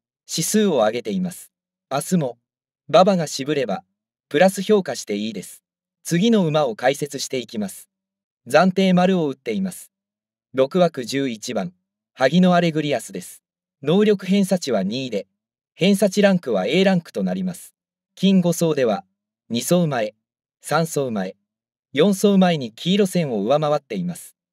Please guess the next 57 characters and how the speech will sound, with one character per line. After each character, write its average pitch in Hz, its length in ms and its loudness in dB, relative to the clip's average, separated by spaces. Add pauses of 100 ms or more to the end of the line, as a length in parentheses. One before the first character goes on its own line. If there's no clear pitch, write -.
(260)
能 180 220 2
力 196 200 0
的 180 240 0
に 160 100 2
は、 107 200 -2 (440)
ト 151 120 2
ッ 156 60 0
プ 208 140 0
グ 202 120 2
ル 208 140 2
ー - 20 -2
プ 147 120 -10
の 104 120 -2
一 95 120 -6
角 120 280 -6
で、 101 160 -4 (440)
連 160 200 4
帯 190 240 2
確 180 240 -4
率 131 200 -8
は 92 120 -4
高 104 260 -4
い 127 80 -2
で 95 100 -12
す。 - 220 -20 (380)
距 156 160 0
離 214 100 0
適 214 180 0
性 175 260 -2
を 131 100 -2
見 156 120 -4
て 156 120 -8
い 107 80 -12
き 107 100 -12
ま 95 120 -6
す。 - 200 -20 (420)
指 - 140 -8
数 214 240 0
が 143 160 0
ピ 214 200 0
ー 202 40 -2
ク - 80 -12
と 151 140 -2
な 147 100 2
っ - 40 -8
て - 160 -4
い 120 60 -2
る 113 120 -8
と 110 100 -4
こ 139 120 -4
ろ 135 120 0
を 95 80 -2
見 135 140 -6
て 147 100 -6
い 107 100 -8
く - 100 -20
と、 - 180 -10